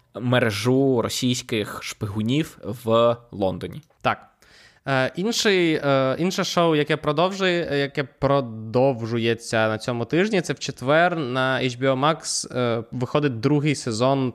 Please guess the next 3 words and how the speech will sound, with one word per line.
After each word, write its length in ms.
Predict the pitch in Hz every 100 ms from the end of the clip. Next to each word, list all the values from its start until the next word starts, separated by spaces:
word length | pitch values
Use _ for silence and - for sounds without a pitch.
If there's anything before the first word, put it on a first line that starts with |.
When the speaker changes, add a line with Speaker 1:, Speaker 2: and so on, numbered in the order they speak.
| _
Speaker 2:
«Пліткарки» 760 | 135 127 - 117 117 - 65 - _ - _ _
перезапущеної, 1080 | - 131 117 120 139 175 - 175 151 135 120 - - - -
яка 440 | 120 131 135 123